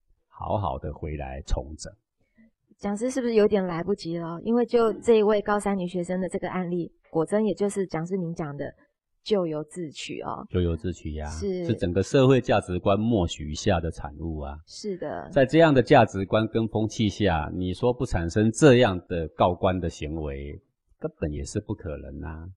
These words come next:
Speaker 2: 是。
Speaker 1: 而且这个人告官，那他如果这个法院判这个小孩子输，人家会说你侵犯小孩子的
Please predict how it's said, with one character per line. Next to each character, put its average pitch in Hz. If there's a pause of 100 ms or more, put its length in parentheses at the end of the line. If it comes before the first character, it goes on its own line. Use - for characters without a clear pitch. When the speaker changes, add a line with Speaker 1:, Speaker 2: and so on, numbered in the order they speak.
(240)
Speaker 2:
是。 214
Speaker 1:
而 120
且 120
这 143
个 139
人 120
告 127
官， 127 (140)
那 107
他 120
如 113
果 98
这 117
个 98
法 87
院 101 (240)
判 113
这 110
个 104
小 90
孩 85
子 90
输， 95
人 85
家 98
会 98
说 87
你 85
侵 98
犯 92
小 76
孩 76
子 80
的 73